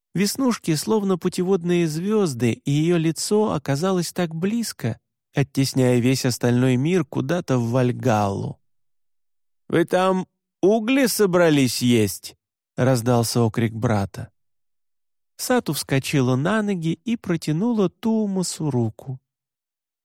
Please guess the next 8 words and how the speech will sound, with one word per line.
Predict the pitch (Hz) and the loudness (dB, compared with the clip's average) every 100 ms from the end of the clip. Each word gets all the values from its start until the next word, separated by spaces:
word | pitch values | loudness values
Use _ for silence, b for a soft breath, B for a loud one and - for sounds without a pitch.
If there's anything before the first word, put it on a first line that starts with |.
| _ - | _ -4
Закатное | 170 185 202 202 190 | -2 0 0 0 0
солнце | - 214 220 - 175 | 0 0 0 -2 -2
медленно | 160 196 190 180 175 170 | 0 -2 0 -2 -2 -2
тонуло | 160 139 131 175 202 170 | -2 -2 0 0 2 0
среди | 143 143 139 165 | -2 -4 -2 -2
бесконечного | 143 135 135 131 190 208 - 170 151 | -2 -2 -2 0 0 -2 -2 0 2
лабиринта | 131 113 117 117 147 143 127 | 0 2 2 2 0 -2 -2
островов. | - - 120 107 107 - - | -2 -2 -2 0 -2 -4 -12